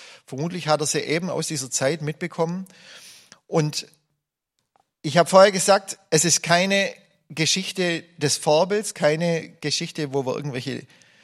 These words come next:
ähm, also aus diesen Geschichten jedenfalls keine Lehre draus, äh, machen sollten.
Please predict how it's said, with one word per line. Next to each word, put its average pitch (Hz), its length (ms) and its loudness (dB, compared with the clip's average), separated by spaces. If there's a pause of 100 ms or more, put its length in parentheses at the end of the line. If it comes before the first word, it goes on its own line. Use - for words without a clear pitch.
(220)
ähm, 110 480 -4 (200)
also - 220 -4
aus 113 140 -6
diesen 170 320 -2
Geschichten 147 340 -6
jedenfalls 127 360 -8
keine 127 220 -4
Lehre 135 260 -4
draus, 139 480 -4
äh, 131 140 -6
machen 135 240 -6
sollten. 127 400 -8